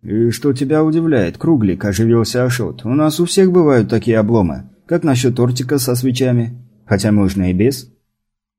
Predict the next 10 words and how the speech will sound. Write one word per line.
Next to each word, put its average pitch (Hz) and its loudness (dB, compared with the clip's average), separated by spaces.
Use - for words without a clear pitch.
Маркус 113 0
закивал 127 0
сильнее. 95 0
«О, 113 -2
тогда 139 0
мы 175 2
с 175 -4
радостью, 147 0
правда, 151 2
Круглик?» 127 -2